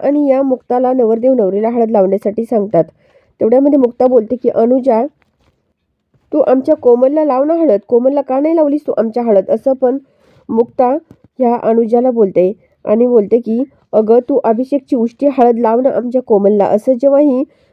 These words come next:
मुक्ता ही अनुजाला बोलते ना त्यावेळेस अनुजा ही मुक्ताकडेच बघत राहते. त्यानंतर आता इकडे ही अनुजा या मु-, कोमलसमोर येऊन बसते आणि ते पान आपल्या हातात घेऊन आता या कोमलला सुद्धा ती उष्टी हळद लावते. तेव्हा अभिकडे खूप रागाने अनुजा बघते.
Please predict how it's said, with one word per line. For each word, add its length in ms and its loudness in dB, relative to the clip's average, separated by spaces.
मुक्ता 260 0
ही 100 4
अनुजाला 460 0
बोलते 300 0
ना 100 2
त्यावेळेस 320 0
अनुजा 380 2
ही 240 0
मुक्ताकडेच 500 -2
बघत 220 0
राहते. 320 0
त्यानंतर 400 2
आता 300 2
इकडे 280 0
ही 220 2
अनुजा 400 2
या 180 2
मु-, 120 -2
कोमलसमोर 540 2
येऊन 280 -2
बसते 380 0
आणि 200 0
ते 160 -6
पान 260 -2
आपल्या 240 -2
हातात 220 0
घेऊन 340 0
आता 240 0
या 220 2
कोमलला 380 2
सुद्धा 340 -2
ती 180 -8
उष्टी 320 -6
हळद 260 0
लावते. 420 0
तेव्हा 200 2
अभिकडे 420 0
खूप 180 -4
रागाने 420 0
अनुजा 380 0
बघते. 440 0